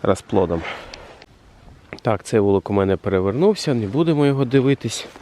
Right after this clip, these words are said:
Відводок живий, сидять в самому, самому низу, щоб бджіл ледь видно. Ну, тут наче добре трошки.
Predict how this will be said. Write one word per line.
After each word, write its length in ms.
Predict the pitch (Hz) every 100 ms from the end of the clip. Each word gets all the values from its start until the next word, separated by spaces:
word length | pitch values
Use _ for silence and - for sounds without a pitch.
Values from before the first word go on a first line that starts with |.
| - - - - - - - - - - - - - - - - - - - - - - - - - - - - - - - - - _ - - - - - _ _ _ - -
Відводок 500 | 147 139 160 147 131
живий, 480 | 120 139 170 220 185 _ _ -
сидять 320 | 123 147 147
в 40 | -
самому, 360 | 151 147 139
самому 480 | 127 143 135 127 127
низу, 240 | 131 135 196
щоб 120 | -
бджіл 340 | 123 123 139 127 _ _ _ - - _
ледь 280 | - 120 131
видно. 480 | 110 131 123 117 113 - _ _ _ _ _ _ _ _ _ _ _ _ _ _ _ _ _ _ _ _ _ _ _ _ 104
Ну, 280 | 117 127 123
тут 140 | 131 131
наче 280 | 123 -
добре 380 | 110 139 120 107 101
трошки. 420 | 107 110 - 117